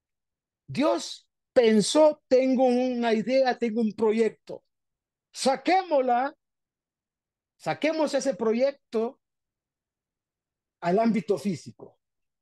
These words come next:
Entonces, de Atzilut, que fue la idea, pasó a Briá, el mundo de Briá. En Kabbalah hay cuatro mundos, de abajo hacia arriba, de menor a mayor, este mundo nuestro y todo el universo material se llama Olam Asiá,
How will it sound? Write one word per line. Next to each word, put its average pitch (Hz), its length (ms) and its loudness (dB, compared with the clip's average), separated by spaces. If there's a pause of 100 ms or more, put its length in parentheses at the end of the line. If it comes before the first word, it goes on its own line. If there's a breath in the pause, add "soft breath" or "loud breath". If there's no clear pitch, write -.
(520)
Entonces, 165 340 -8
de 185 100 0
Atzilut, 214 600 0
que 214 100 -2
fue 233 220 -4
la 226 100 0
idea, 202 500 -4 (320)
pasó 214 480 -4
a 175 100 -2
Briá, 175 600 -2 (320)
el 160 160 -8
mundo 185 320 -2
de 160 120 -2
Briá. 143 460 -8 (140)
En 170 140 -6
Kabbalah 208 520 2
hay 226 200 -2
cuatro 240 340 0
mundos, 196 880 0 (560)
de 156 220 -2
abajo 220 480 0
hacia 190 240 -2
arriba, 196 600 -2 (380)
de 165 160 -4
menor 202 380 -2
a 254 40 -4
mayor, 262 520 -4 (340)
este 220 300 -4
mundo 226 400 0
nuestro 214 440 -4
y 165 60 -4
todo 269 180 -4
el 302 60 -4
universo 254 400 -4
material 220 440 -4
se 208 100 -10
llama 208 260 -4
Olam 196 320 -4
Asiá, 143 580 -8